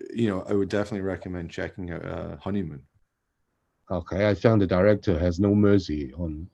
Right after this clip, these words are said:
Speaker 2: any roles. He, he, he really liked to kill everyone.
Speaker 1: <laughs>
Speaker 2: And then, uh, speaking of the productions, and I like the,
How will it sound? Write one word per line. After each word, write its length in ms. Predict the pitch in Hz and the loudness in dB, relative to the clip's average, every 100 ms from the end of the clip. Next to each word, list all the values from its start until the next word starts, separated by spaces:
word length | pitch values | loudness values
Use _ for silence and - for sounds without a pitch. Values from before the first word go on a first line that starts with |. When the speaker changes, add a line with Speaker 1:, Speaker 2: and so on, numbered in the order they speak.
| - | 4
Speaker 2:
any 200 | 120 113 | 6 8
roles. 540 | 101 82 73 - - - _ - - - - - | 8 6 2 -10 -20 -20 _ -18 -12 -12 -12 6
He, 340 | 131 127 - - _ | 10 10 6 -8 _
he, 440 | - - - 139 135 | -20 -6 4 4 6
he 160 | 135 | 10
really 240 | 143 156 151 | 12 12 12
liked 180 | 139 117 | 10 6
to 80 | 117 | 4
kill 280 | 127 127 123 | 6 6 6
everyone. 500 | 123 107 90 175 - | 4 4 4 2 2
Speaker 1:
<laughs> 400 | 208 - 185 147 - - | 2 0 -2 -4 -4 -8
Speaker 2:
And 280 | 107 110 113 | -2 2 4
then, 300 | 113 120 135 | 6 8 10
uh, 400 | 120 104 98 98 | 10 8 8 6
speaking 440 | 90 - 156 156 139 | 4 4 8 10 10
of 120 | 104 | 10
the 80 | 110 | 6
productions, 760 | 101 107 107 - 85 76 76 | 4 2 2 -2 -6 -6 -8
and 260 | 87 90 95 | -6 -4 -4
I 80 | 95 | -4
like 280 | 101 92 | -4 -4
the, 400 | 95 90 80 78 | -4 -4 -4 -8